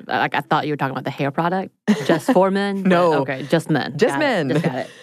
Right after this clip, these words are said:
Speaker 2: <laughs> Two female contestants would face off, uh, to claim the prize, which was a car. The men on Just Men came in the form of seven male celebrities. The female contestants had to guess how these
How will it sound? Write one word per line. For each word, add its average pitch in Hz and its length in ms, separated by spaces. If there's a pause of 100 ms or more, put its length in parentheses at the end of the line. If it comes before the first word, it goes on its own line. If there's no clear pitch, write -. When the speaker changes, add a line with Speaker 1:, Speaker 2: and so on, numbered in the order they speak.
Speaker 2:
<laughs> - 200
Two 294 400
female 269 360
contestants 156 680
would 143 140
face 185 400
off, 139 500 (520)
uh, 139 160
to 143 120
claim 165 300
the 185 80
prize, 127 420
which 139 140
was 123 220
a 131 100
car. 120 680 (360)
The 156 120
men 240 640
on 165 300
Just 151 340
Men 135 360
came 165 160
in 170 60
the 175 80
form 185 260
of 180 120
seven 202 560 (100)
male 143 420
celebrities. 151 840 (320)
The - 80
female 262 380
contestants 160 560
had 143 160
to 139 60
guess 185 440
how 151 180
these 139 300